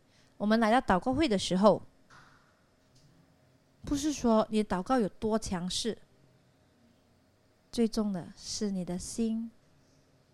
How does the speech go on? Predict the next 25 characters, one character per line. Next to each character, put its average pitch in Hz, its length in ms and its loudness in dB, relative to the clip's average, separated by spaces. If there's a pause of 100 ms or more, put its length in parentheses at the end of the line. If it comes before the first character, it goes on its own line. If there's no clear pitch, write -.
(640)
在 - 220 -8
之 240 180 -10
前 233 180 -2
讲， 220 280 -6
讲 180 200 -6
过 202 200 -4
的， 180 260 -10 (720)
没 214 160 -2
有 226 240 -2
持 - 240 -8
续 247 180 -8
的 226 100 -2
祷 165 180 -6
告， 190 220 -4
就 220 140 -6
不 208 100 -6
会 208 60 -2
有 190 60 -2
一 - 20 -4
个 190 100 -4
坚 233 240 -4
持 214 140 -6
的 190 100 -4
祷 160 200 -10
告。 175 260 -12